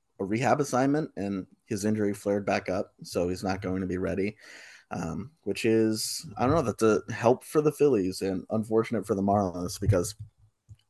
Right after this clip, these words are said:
both of those guys are good. Obviously, Sandy Alcantara has not been as good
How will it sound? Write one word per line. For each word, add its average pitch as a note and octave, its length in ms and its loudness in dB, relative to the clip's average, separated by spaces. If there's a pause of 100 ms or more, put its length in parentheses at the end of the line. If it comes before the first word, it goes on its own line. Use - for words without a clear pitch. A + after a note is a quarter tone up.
both A2+ 160 6
of A2+ 100 6
those A2 200 6
guys A2 260 4
are G#2 100 2
good. A2+ 320 4 (400)
Obviously, G2 640 2
Sandy G2 300 0
Alcantara G2 520 0
has G2+ 220 -2
not F#2 220 0
been F2+ 120 -2
as F2+ 140 -2
good F#2 400 -2